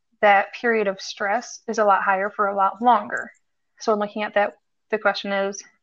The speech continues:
how can we decrease stress for those families? As a society, we do very little to assist families to stay whole.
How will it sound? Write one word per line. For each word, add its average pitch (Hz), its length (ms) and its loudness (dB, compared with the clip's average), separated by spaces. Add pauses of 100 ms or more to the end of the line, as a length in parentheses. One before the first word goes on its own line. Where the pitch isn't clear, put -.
how - 180 0
can 202 180 -6
we 196 100 -6
decrease 196 460 -4
stress 190 240 -4
for 196 120 -8
those 190 220 -2
families? 190 540 -10 (4000)
As 226 120 0
a 226 40 -6
society, 214 680 0
we 220 160 -4
do 208 260 -4
very 208 240 4
little 214 220 0
to 220 140 -4
assist 220 320 -6
families 202 600 -4 (200)
to 214 100 -2
stay 190 260 -4
whole. 214 500 0